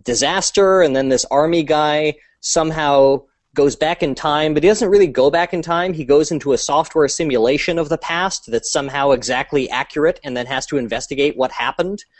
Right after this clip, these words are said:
Um, but that's not really what it turns out to be. Uh, so basically, there's this terrorist attack, and the main character, who is a military sort of gentleman, um, i-,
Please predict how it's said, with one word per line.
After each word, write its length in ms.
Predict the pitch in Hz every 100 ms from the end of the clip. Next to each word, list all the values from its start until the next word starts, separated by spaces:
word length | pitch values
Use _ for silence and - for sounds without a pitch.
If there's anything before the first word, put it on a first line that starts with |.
| _ _ _ _ _ _
Um, 460 | 143 135 135 135 135 _ _ _ _ _ _ _
but 140 | 208
that's 220 | 294 403 -
not 160 | 311 139
really 640 | 127 123 131 208 220 202
what 200 | 147 143
it 120 | 139 -
turns 320 | 151 131 123
out 160 | 127 117
to 60 |
be. 480 | 98 135 107 76 87 _ _ _ _ _ _
Uh, 200 | 127 120 -
so 140 | -
basically, 380 | 190 320 - 262
there's 180 | 190 185
this 120 | 170
terrorist 360 | - 139 135 143
attack, 440 | 110 - - - _ - - -
and 420 | 139 139 139 131
the 60 | 143
main 200 | 214 240
character, 520 | 143 117 117 180 185
who 200 | 143 131
is 320 | 123 131 -
a 180 | 135 117
military 540 | 117 139 139 131 123
sort 240 | 120 123 120
of 80 |
gentleman, 480 | 110 110 101 107 151 -
um, 460 | 110 104 104 104 101 _ _ _ -
i-, 180 | 135